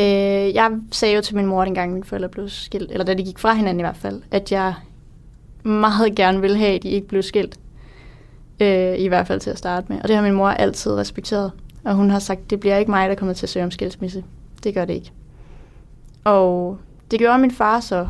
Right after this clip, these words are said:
og det var jo, fordi han gerne ville giftes med sin nye kæreste senere hen, og det, øh, kunne jeg jo også godt forstå, men det tog mig lang tid, før jeg respekterede det.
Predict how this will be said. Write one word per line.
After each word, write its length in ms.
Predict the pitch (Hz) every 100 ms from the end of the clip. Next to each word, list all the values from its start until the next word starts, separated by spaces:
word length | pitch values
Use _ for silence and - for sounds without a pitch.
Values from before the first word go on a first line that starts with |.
| -
og 80 | 196
det 160 | 226
var 140 | 220 185
jo, 60 |
fordi 240 | 185 202 208
han 160 | 190
gerne 240 | 180 180 196
ville 140 | 196
giftes 380 | 214 - 202 -
med 340 | 185 175 180
sin 240 | - 196 190
nye 140 | 196
kæreste 540 | - 190 196 - 214 - - - - - - -
senere 300 | - 214 202
hen, 220 | 202 202 -
og 160 | 185
det, 400 | 208 208 196 180
øh, 180 | - -
kunne 200 | - 220
jeg 60 | 185
jo 60 |
også 160 | 185 -
godt 120 | 196
forstå, 400 | - - 220 202
men 140 | 202 196
det 100 | 196
tog 140 | 208
mig 80 | 190
lang 280 | 196 196 185
tid, 280 | - 214 185
før 540 | - 196 175 180 - - - - - - - - - -
jeg 120 | 208
respekterede 520 | 196 208 202 262 208
det. 180 | 190 202